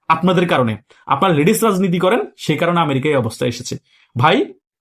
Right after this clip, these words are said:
আজ কলো মরতে হবে, কাল কলো মরতে হবে। আপনারা কনফুসিয়াস নীতিতে বিশ্বাস করেন, চীন বুঝলাম, ইন্ডিয়া হিন্দু বেশি সেটাও বুঝলাম, রাশিয়ার মধ্যে খ্রিস্টান বেশি সেটাও বুঝলাম। তাই সকলে মিলে একত্রিত হতে হবে। হিন্দু কনফুসিয়াস নীতি বিশ্বাস করেন,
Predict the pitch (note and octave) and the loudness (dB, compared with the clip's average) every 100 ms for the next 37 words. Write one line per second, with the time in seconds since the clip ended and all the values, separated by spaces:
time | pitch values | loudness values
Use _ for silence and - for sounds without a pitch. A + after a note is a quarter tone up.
0 | _ C#3 C3+ C#3 D#3 F3 F3 - E3 F3 | _ -6 -2 2 2 2 0 -2 -2 0
1 | D3+ C3 C3 C#3 C3+ C3+ B2 A#2+ D3 D#3 | -2 0 -2 0 -2 0 0 0 -2 -2
2 | D#3 A2+ C3+ D3+ E3 E3+ D3+ C3 B2 D3 | -4 -2 -2 -2 -2 -2 -2 -2 -4 -4
3 | E3 D#3+ - D3+ B2 A#2+ D3 A#3+ - - | -2 -2 -2 -2 0 0 0 -2 -6 -20
4 | - _ _ _ D3+ D3 C#3 F#3 F#4+ - | -20 _ _ _ -2 0 2 2 0 -6
5 | _ _ _ _ D#3 D#3+ F#3+ G3 - E3+ | _ _ _ _ 0 2 0 -2 -6 -4
6 | C#3 G#3+ G3+ D#3+ F3 E3 D3+ G3+ E4+ B2+ | -2 -2 -2 0 2 2 0 -2 -2 -4
7 | C3+ E3+ E3+ F3 F3 E3+ F3+ E3 E3+ - | -2 0 0 -2 -4 -4 -2 -2 -2 -2
8 | E3 C3+ A2+ A2+ G2+ _ _ _ _ D3+ | 0 0 -2 -4 -6 _ _ _ _ 0
9 | G3 - - F#3 A#3+ B3+ C#4+ C4 A#3+ A#3 | 0 0 -2 0 4 4 6 4 4 2
10 | F3 F3+ F3 D#3 D3+ B2+ D3+ E3 E3+ F3+ | -2 0 0 2 0 0 0 0 0 0
11 | F3 C#3 C#3 D#3 - D#3+ D#3+ C3+ D#3+ - | -2 -2 -4 -6 -6 -4 -6 -4 -6 -2
12 | E3+ | -2